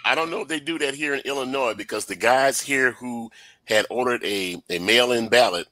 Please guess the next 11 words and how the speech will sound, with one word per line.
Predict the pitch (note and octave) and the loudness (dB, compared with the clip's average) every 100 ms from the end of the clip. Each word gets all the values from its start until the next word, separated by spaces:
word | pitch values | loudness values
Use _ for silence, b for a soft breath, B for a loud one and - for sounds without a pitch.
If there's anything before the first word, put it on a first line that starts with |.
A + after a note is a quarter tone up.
| _ | _
and, | - F2+ | -8 -6
and, | - F2+ E2+ | -2 -2 -2
um, | E2+ E2+ E2 D#2+ E2 | -2 0 0 -2 -2
and | F2+ F2 | -2 -2
received | E2+ - D#3 E3+ F2+ | 0 2 4 2 2
it, | E2 D2+ B B B B | -4 -6 B B B B
when | F2 G2 F#2+ F#2 - | -2 0 2 -2 -4
they | E2+ G#2+ C3 | 0 2 4
went | C3+ C3 | 4 4
to | - F#2+ | 0 -4
vote | E2 G#2 B2 F#2 | 2 4 4 2